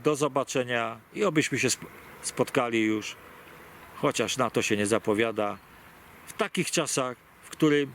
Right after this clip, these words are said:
na wideowlogu będziemy tylko chwalili nasze stowarzyszenie, za to,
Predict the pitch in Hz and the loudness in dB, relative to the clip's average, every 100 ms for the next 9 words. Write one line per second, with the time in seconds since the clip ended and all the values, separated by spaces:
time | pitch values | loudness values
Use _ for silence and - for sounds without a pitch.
0 | - - - - 151 143 175 254 220 214 | -16 -20 -20 -6 -2 0 2 2 2 2
1 | 196 196 175 196 196 233 208 160 156 147 | 2 2 2 2 2 0 2 2 0 0
2 | 143 139 131 - - - - - - - | -2 -2 -6 -18 -20 -20 -20 -20 -20 -4
3 | 147 - 151 - 135 123 120 - 135 135 | 0 2 0 2 0 0 0 0 2 0
4 | 127 120 117 139 | -2 -2 -2 0